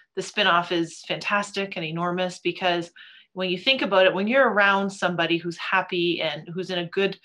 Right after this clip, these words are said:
spot in their mind and in their life, and you're able to spend time with them, you feel better and you start to think differently. And, you know, there's that saying, "You are the combination of the five people that you hang around with the most."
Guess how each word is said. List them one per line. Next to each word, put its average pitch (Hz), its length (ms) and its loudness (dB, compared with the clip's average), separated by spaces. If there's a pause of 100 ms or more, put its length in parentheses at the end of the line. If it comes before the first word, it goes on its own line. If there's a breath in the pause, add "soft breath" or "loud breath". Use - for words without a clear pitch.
(360 loud breath)
spot 180 580 2 (400)
in 175 180 -4
their 175 160 0
mind 175 460 2
and 160 80 -6
in 160 100 -4
their 165 160 -2
life, 165 420 0 (200)
and 160 420 -2 (400 soft breath)
you're 196 160 0
able 214 380 2
to 208 180 -2
spend 190 380 -2
time 208 260 2
with 202 160 -2
them, 165 180 -4
you 254 320 2
feel 165 300 -4
better 139 460 -10 (800)
and 175 340 0
you 262 160 4
start 208 320 2
to 190 260 -8
think 175 300 -4
differently. 156 640 -12 (400 loud breath)
And, 190 180 2
you 220 60 4
know, 214 500 4
there's 202 260 2
that 202 200 4
saying, 196 460 2
"You 185 100 4
are 185 160 6
the 180 60 0
combination 180 580 0
of 170 80 -4
the 175 60 -8
five 170 360 0 (260)
people 185 260 -6
that 165 100 -2
you 165 60 -4
hang 170 180 -4
around 165 220 -2
with 160 140 -10
the - 60 -10
most." 160 440 -6